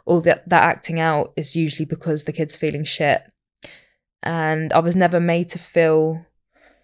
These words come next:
like I was in trouble for being mentally ill there, which I had done at the other school.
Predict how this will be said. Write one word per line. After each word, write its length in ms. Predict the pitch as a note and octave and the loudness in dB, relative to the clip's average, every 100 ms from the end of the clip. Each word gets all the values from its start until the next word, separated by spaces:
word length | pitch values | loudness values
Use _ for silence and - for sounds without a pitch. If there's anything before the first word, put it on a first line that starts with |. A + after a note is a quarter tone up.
| _ _ | _ _
like 280 | - E3 D#3 _ _ - _ - | 0 0 0 _ _ -20 _ -4
I 60 | |
was 160 | D#3 D#3+ | -2 -2
in 120 | D3 | -4
trouble 420 | - F3+ D3+ D3+ | -2 0 2 0
for 280 | D3 E3 D3+ | -2 0 0
being 360 | D#3 D#3 D#3 D#3 | 0 -2 -2 -4
mentally 400 | D#3 - D#3 D#3 | -6 -4 -2 4
ill 240 | A3 D#4+ _ _ _ _ _ _ _ | 4 2 _ _ _ _ _ _ _
there, 260 | G#3+ A#3 B3+ | 4 6 6
which 240 | F#3 - | 4 2
I 40 | F3+ | 0
had 240 | G3 F3+ | 0 0
done 200 | G3 G3 | 0 0
at 160 | F#3+ - | -2 -2
the 80 | |
other 140 | G#3+ G#3+ | -4 -4
school. 380 | - C4 C4+ | 0 2 2